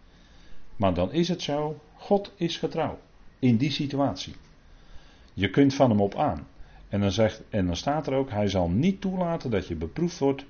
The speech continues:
boven wat jij aan kunt." Maar hij zal met de beproeving ook de uitkomst geven. Dat wil zeggen, hij neemt niet die situatie weg,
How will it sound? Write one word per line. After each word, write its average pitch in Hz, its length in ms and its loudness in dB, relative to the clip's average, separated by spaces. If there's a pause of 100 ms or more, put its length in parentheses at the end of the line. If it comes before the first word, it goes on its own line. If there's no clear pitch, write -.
(120)
boven 180 500 4
wat 135 240 2
jij 135 160 2
aan 110 220 -4
kunt." - 320 -12 (1900)
Maar 101 160 4
hij 110 140 8
zal 87 200 4
met 147 300 6
de 196 80 4
beproeving 196 720 2 (440)
ook 185 300 4 (100)
de - 140 -4
uitkomst 120 500 2
geven. 78 400 -8
Dat 98 160 -6
wil 107 100 -4
zeggen, 113 200 -2
hij 113 100 0
neemt 123 280 0
niet 127 200 0
die 113 100 2
situatie 127 600 -2
weg, 90 380 -8